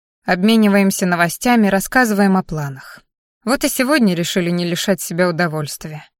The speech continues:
Наташа приехала первой, потом я. Алена должна подбежать с минуты на минуту. "Кто он?" — напрямую спрашивает Наташа.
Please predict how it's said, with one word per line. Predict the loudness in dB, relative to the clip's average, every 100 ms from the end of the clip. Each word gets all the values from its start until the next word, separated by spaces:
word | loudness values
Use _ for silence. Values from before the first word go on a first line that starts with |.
| _ _ -6
Наташа | -4 -2 -2 0
приехала | 2 2 2 0 0
первой, | 0 -2 -2
потом | -2 -2 0 -2
я. | -2 -10 -16 _ _ _ _
Алена | -2 2 4 4
должна | 4 4 4 0
подбежать | -2 -2 -2 -2 -2
с | 0
минуты | 2 0 0
на | 0
минуту. | 0 0 -4 -8 -16 -20 _ _ _ _ _ -14
"Кто | -4 0 2 2
он?" — | 0 -2 -4 _ _ -2
напрямую | -2 0 0 0 -4
спрашивает | -2 -2 -2 -4 -6 -4
Наташа. | -6 -6 -8 -10 -14